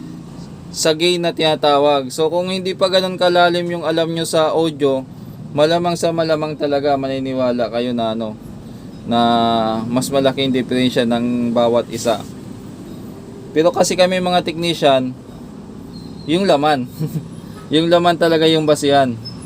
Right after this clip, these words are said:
Kahit tinisting mo yan, pag tinisting mo yan, totoo yan, mga boss.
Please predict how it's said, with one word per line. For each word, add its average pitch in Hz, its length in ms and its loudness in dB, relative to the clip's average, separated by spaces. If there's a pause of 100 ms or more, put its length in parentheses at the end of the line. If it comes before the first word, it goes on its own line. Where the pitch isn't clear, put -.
(680)
Kahit 185 240 2
tinisting 214 480 0
mo 214 80 2
yan, 208 240 4
pag 170 160 -2
tinisting 180 480 -4
mo 185 40 0
yan, 175 200 0
totoo 156 280 0
yan, 160 200 0
mga 156 240 -4
boss. - 400 -2